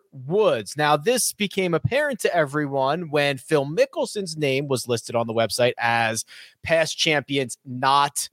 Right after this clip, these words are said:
competing, yet underneath the competitors section, that man in red and black right there, Tiger Woods, if you're watching on YouTube. Now, Mark, I, I, I wanna be excited about this. I want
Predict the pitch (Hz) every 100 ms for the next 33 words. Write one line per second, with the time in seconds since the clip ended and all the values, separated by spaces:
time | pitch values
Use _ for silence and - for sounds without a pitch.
0 | _ - 160 147 - 233 269 175 143 170
1 | 180 _ - 165 196 196 214 220 196 196
2 | - - 147 208 285 294 277 220 240 247
3 | - 247 226 - - 226 190 226 226 220
4 | 214 208 208 208 175 175 175 - 175 156
5 | 151 147 - 139 131 143 147 143 143 143
6 | 139 - 139 139 127 131 131 143 120 151
7 | 151 139 131 - 131 127 123 - 123 -
8 | 127 120 120 120 147 131 262 254 - 247
9 | 208 214 208 196 - _ _ 196 240 240
10 | - - - 190 - 175 - 180 175 285
11 | 302 254 262 - 170 143 117 107 92 -
12 | - - - 170 165 277